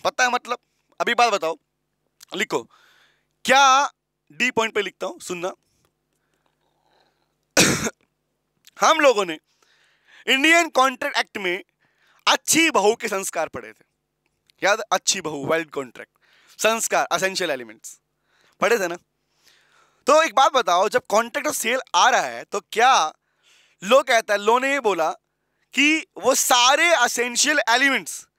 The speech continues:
जो वैलिड कॉन्ट्रैक्ट में होने चाहिए, lawful offer, lawful acceptance, याद आया?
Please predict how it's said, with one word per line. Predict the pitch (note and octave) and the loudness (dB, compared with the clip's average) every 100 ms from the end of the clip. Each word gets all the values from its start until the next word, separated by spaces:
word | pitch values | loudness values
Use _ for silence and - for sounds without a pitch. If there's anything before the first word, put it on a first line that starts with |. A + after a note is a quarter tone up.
| _ _ _ _ _ - | _ _ _ _ _ 0
जो | C4+ | 2
वैलिड | A#3+ A#3 C4+ D#4 E4 | 4 4 4 2 0
कॉन्ट्रैक्ट | - A#3 A3+ B3+ B3 | 0 -2 -2 -4 -4
में | A#3+ C#4 | 0 -2
होने | D#3+ F3 G#3 B3+ | 0 -2 0 -2
चाहिए, | C#4 - E3+ A3 A#3+ D3 _ _ _ _ _ _ _ _ _ _ _ _ _ _ _ _ _ | -2 -2 -2 0 -2 -2 _ _ _ _ _ _ _ _ _ _ _ _ _ _ _ _ _
lawful | F#3 G#3+ G#3 A3 | 0 2 0 0
offer, | G#3 G3+ G3 G3 | 2 2 0 0
lawful | G3 G#3+ G3+ G#3+ | 2 0 0 -4
acceptance, | - F#3+ - F#3 F3+ E3+ | -2 -6 -6 -6 -6 -2
याद | F#3+ | 2
आया? | A3 C4 | 4 2